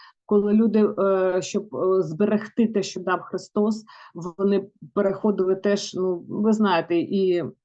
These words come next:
роздирали їх львами, і ка-, і катували, і страчували. Але вони все це робили для того, щоб прийшли ми.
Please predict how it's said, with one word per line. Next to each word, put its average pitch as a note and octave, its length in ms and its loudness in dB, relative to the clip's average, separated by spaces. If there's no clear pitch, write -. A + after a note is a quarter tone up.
роздирали D#3+ 480 0
їх C3+ 140 -8
львами, G3 500 0
і D#3+ 60 -10
ка-, - 260 -6
і E3+ 100 0
катували, F#3 760 -2
і D#3+ 300 -2
страчували. G3+ 1000 0
Але F#3+ 240 4
вони G3 220 2
все A#3+ 360 0
це B3 160 0
робили F3+ 500 4
для E3 180 -4
того, G#3+ 560 0
щоб F#3+ 380 -4
прийшли G3+ 640 0
ми. F#3+ 540 2